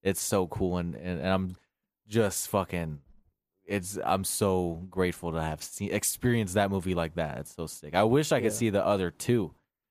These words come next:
Speaker 1: like, it, as,
Speaker 2: So
Speaker 1: like,
Speaker 2: it,
Speaker 1: a
Speaker 2: it only showed the first one.
Speaker 1: It only showed the first one, yeah.
Speaker 2: So is this new one, is it picking up off from the last one or from the first one?
Speaker 1: I think from the last one. I think it's including all the trilogy.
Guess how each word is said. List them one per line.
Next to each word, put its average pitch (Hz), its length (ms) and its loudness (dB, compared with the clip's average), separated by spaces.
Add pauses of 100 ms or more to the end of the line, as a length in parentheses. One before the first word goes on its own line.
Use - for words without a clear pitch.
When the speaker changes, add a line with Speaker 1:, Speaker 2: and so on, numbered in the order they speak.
(500)
Speaker 1:
like, 90 260 2
it, 92 120 2
as, 87 200 2
Speaker 2:
So 151 60 8
Speaker 1:
like, 151 120 10
Speaker 2:
it, 160 40 4
Speaker 1:
a 156 40 6
Speaker 2:
it 147 60 8
only 151 200 6
showed 143 220 2
the 120 80 0
first 131 260 -4
one. 107 160 -10
Speaker 1:
It 95 40 4
only 95 160 4
showed 87 160 0
the 78 60 -2
first - 260 -6
one, 80 140 -4
yeah. 76 220 -4 (400)
Speaker 2:
So 160 80 6
is 143 120 2
this 160 200 4
new 151 180 4
one, 143 200 6
is 120 100 0
it 131 120 2
picking 139 300 2
up 131 180 4 (280)
off 127 240 4
from 120 200 -6
the 110 60 -2
last 113 300 2
one 180 200 6
or 131 200 0
from 113 220 -6
the 104 60 -10
first 120 240 -8
one? - 80 -20 (280)
Speaker 1:
I 107 100 4
think 117 160 4
from 107 100 2
the 95 80 2
last 87 340 0
one. 67 180 -12 (300)
I 101 120 2
think 107 200 2
it's 98 140 0
including 92 320 0
all 87 160 2
the 82 120 -8
trilogy. 80 580 -4